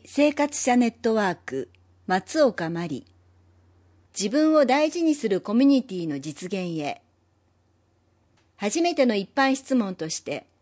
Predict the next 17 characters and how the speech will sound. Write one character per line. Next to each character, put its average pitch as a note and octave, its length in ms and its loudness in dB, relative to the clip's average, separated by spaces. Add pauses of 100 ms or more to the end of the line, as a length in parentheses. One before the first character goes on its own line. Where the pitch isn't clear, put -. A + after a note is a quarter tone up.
冒 A#3 160 4
頭 A#3 260 0
で F3+ 300 0 (100)
こ A#3+ 120 -4
れ C#4 100 6
ま C#4+ 140 4
で G3 280 0 (140)
私 C#4+ 380 0
自 C#4 300 -2
身 G#3 80 -4
が D3+ 100 -6
活 F3+ 260 -8
動 G3+ 160 -2
し - 60 -10
て F#3+ 120 -8
き - 100 -16
た - 220 -10